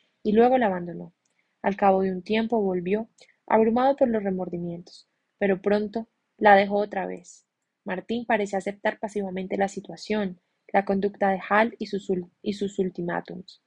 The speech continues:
La psicoterapia individual y de pareja no había mejorado en absoluto la discordia conyugal. Varias semanas antes de nuestra sesión en el consultorio, Martín había asistido a un taller de trabajo que presenté en Miami. En él,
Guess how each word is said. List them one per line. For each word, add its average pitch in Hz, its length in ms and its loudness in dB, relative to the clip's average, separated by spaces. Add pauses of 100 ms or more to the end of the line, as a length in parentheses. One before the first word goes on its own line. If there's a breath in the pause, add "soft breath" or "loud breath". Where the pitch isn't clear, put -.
(560)
La 208 160 4
psicoterapia 202 640 2
individual 226 480 2
y 202 40 4
de 214 80 0
pareja 196 360 -2
no 202 80 -8
había 185 180 -4
mejorado 185 360 -4
en 175 80 -6
absoluto 185 480 -4
la 202 140 0
discordia 175 440 -4
conyugal. 175 460 -6 (720)
Varias 202 240 6
semanas 202 340 -4
antes 196 240 -6
de 220 80 -4
nuestra 208 280 -6
sesión 190 520 -10 (300)
en 202 100 -2
el 185 140 0
consultorio, 185 800 0 (320)
Martín 208 340 0
había 277 160 2
asistido 233 400 0
a 220 60 0
un 220 80 -4
taller 202 320 0
de 208 100 -4
trabajo 185 400 2
que 190 120 -6
presenté 185 420 -6
en 170 100 -8
Miami. 165 400 -10 (920)
En 202 180 0
él, 220 300 2